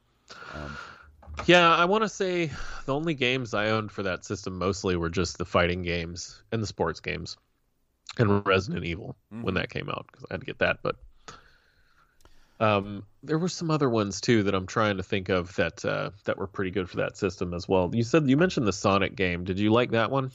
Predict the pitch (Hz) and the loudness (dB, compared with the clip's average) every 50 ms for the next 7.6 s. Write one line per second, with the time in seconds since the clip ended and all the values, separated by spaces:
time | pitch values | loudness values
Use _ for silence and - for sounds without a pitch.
0 | - - 143 151 156 180 131 82 - - - _ - - 139 185 202 180 156 135 | -6 -6 -4 -2 -2 -2 -2 -2 -4 -8 -18 _ -6 -2 0 0 0 0 -4 -4
1 | - 160 151 156 160 165 226 196 190 175 - 151 123 113 123 117 120 117 107 - | -2 -2 -2 -2 -2 -4 -6 -8 -8 -8 -8 -8 -10 -6 -4 -4 -4 -4 -6 -8
2 | - 107 95 95 123 151 - 131 101 - - 95 95 87 98 95 92 92 87 - | -4 -2 -2 -2 -4 -6 -10 -12 -12 -8 -6 -6 -4 -4 -6 -8 -8 -10 -10 -8
3 | - 92 90 87 85 - 90 82 85 85 82 87 87 85 82 - - 82 85 80 | -8 -8 -8 -8 -8 -6 -4 -4 -4 -6 -8 -10 -12 -12 -12 -12 -12 -10 -8 -8
4 | 78 76 85 80 80 80 78 78 - _ _ _ _ _ _ _ _ _ _ _ | -8 -8 -8 -8 -8 -8 -10 -12 -14 _ _ _ _ _ _ _ _ _ _ _
5 | _ - - 82 82 80 82 78 110 117 - - - - 151 139 123 107 - - | _ -18 -14 -12 -12 -12 -12 -10 -10 -12 -12 -8 -2 2 2 2 2 0 -2 -6
6 | 117 101 95 87 82 - _ _ _ - 85 82 78 78 76 73 - _ _ _ | -6 -4 -4 -4 -6 -8 _ _ _ -8 -4 -4 -4 -4 -6 -8 -12 _ _ _
7 | - - 123 107 98 90 78 78 82 80 76 | -14 -8 -6 -6 -6 -6 -8 -8 -10 -10 -10